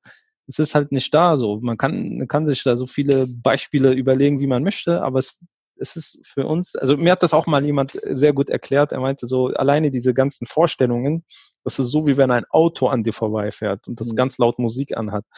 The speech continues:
Speaker 1: Du hörst das von Weitem leise kommen und umso näher es kommt, dann wird's immer lauter.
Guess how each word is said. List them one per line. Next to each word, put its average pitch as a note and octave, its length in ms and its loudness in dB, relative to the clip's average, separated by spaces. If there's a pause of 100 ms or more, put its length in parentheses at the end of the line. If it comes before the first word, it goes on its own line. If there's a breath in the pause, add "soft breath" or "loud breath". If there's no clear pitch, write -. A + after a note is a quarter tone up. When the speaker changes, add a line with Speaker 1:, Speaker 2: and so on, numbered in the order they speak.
(540 loud breath)
Speaker 1:
Du A2+ 100 0
hörst D#3 260 4
das D#3 100 0
von B2 180 0
Weitem D#3 380 2
leise D#3 360 4
kommen F#3 380 0
und C#3+ 80 0
umso C3+ 240 0
näher D#3 300 4
es B2+ 140 -2
kommt, G#3 380 -2
dann B2+ 120 -2
wird's C#3 160 -2
immer B2+ 220 -2
lauter. F3 460 2